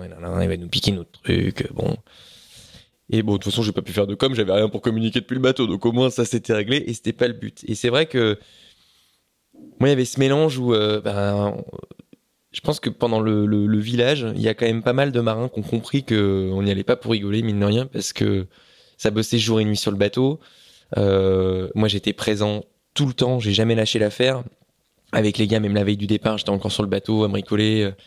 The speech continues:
et il y avait, il y avait pas de,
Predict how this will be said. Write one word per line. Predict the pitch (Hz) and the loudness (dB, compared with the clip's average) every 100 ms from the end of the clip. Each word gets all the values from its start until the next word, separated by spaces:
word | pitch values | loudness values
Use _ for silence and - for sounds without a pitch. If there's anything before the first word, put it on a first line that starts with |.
| - - - _ | -20 -20 -20 _
et | - 113 107 104 87 - _ _ _ _ _ - | 0 2 2 0 -2 -8 _ _ _ _ _ -14
il | 127 | -2
y | 131 | 0
avait, | 123 | 2
il | 117 | 0
y | 127 | 0
avait | 123 | 0
pas | - 156 | 0 0
de, | 139 120 110 104 101 101 98 95 | 2 2 4 2 0 0 -2 -2